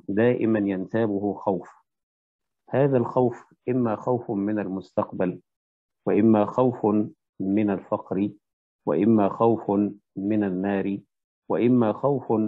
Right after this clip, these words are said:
على مستقبله في الآخرة. وكلنا هذا الرجل، وكلنا هذا الرجل،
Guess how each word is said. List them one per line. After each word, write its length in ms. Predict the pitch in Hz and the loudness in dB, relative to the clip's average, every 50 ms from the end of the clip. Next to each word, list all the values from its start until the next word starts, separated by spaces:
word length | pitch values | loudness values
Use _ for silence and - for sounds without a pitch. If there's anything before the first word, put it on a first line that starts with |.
| 107 - _ _ _ _ _ _ _ _ - | -4 -8 _ _ _ _ _ _ _ _ -6
على 400 | 85 85 90 104 113 117 110 104 | -2 0 0 0 2 0 0 -2
مستقبله 800 | 104 104 - - _ 113 - - 101 110 120 117 113 104 110 104 | -2 -4 -6 -8 _ -12 -10 -6 -2 0 2 2 2 2 0 -2
في 120 | - - | -2 -6
الآخرة. 680 | 87 - - 120 113 110 107 - 113 104 98 98 90 - _ _ _ _ _ _ _ _ _ _ _ _ _ - | -10 -8 -2 0 0 0 0 0 0 0 0 0 -4 -6 _ _ _ _ _ _ _ _ _ _ _ _ _ -6
وكلنا 720 | 98 - - 135 147 147 131 131 120 117 110 110 117 120 | -4 0 2 2 4 4 6 6 6 4 4 2 2 0
هذا 140 | 113 104 107 | 0 2 0
الرجل، 500 | 101 90 92 101 98 85 - 78 71 - - _ _ _ _ _ _ _ _ _ _ - | 0 0 0 -2 -2 -2 -6 -8 -10 -12 -16 _ _ _ _ _ _ _ _ _ _ -8
وكلنا 760 | 95 - - 120 120 113 104 104 110 107 107 117 143 156 170 - _ _ _ | -8 -4 -2 0 0 0 2 2 0 2 0 0 -2 -6 -10 -16 _ _ _
هذا 280 | 120 131 127 110 113 | -2 -2 0 0 0
الرجل، 460 | 101 90 95 101 95 87 87 82 - | -2 0 -2 -4 -4 -4 -6 -10 -10